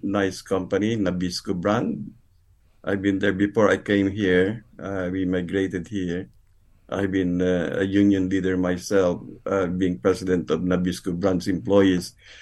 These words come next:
Now, normally, uh, these are negotiated agreement, and the terms of contract normally, uh,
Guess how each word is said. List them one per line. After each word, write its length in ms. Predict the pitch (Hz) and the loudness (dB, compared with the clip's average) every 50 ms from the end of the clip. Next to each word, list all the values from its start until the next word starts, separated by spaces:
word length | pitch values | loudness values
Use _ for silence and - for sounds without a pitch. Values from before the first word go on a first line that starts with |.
| - - - - - _ - | -20 -20 -20 -20 -18 _ 0
Now, 320 | 110 110 110 107 107 110 - - | 4 6 8 8 8 6 4 4
normally, 760 | 113 113 117 120 123 120 120 113 104 101 92 95 92 92 - _ _ _ _ _ _ _ _ _ _ _ _ _ _ - - | 4 8 8 10 10 10 8 6 6 6 4 4 2 0 -4 _ _ _ _ _ _ _ _ _ _ _ _ _ _ -4 -2
uh, 120 | 101 98 | -2 -2
these 280 | 98 101 113 117 110 - | 0 0 0 0 0 2
are 140 | - 113 107 | 2 4 6
negotiated 1120 | 104 107 107 101 98 104 104 - - 110 101 101 98 98 98 95 92 90 87 - 95 - | 6 6 6 6 4 2 0 0 2 4 4 4 4 4 2 0 0 -2 -2 0 0 0
agreement, 880 | - 104 90 82 95 98 101 101 98 101 101 98 98 90 87 78 - - - _ _ _ _ _ _ _ _ _ _ _ _ _ _ - | 0 -2 -4 -4 0 4 6 6 8 8 6 6 6 4 2 0 -4 -10 -18 _ _ _ _ _ _ _ _ _ _ _ _ _ _ 0
and 160 | - 98 101 | 2 4 4
the 80 | 95 98 | 4 4
terms 440 | 104 - 113 107 107 107 104 - - | 2 2 4 4 4 4 2 2 2
of 260 | 98 95 90 82 - | 2 2 0 -2 0
contract 420 | - 110 101 101 101 98 90 - | 2 4 4 4 4 0 0 0
normally, 800 | - 98 98 95 95 98 95 92 95 95 92 92 90 92 90 87 | 2 2 2 4 4 4 4 4 4 4 2 2 2 2 2 2
uh, 160 | 90 90 90 | 2 0 -2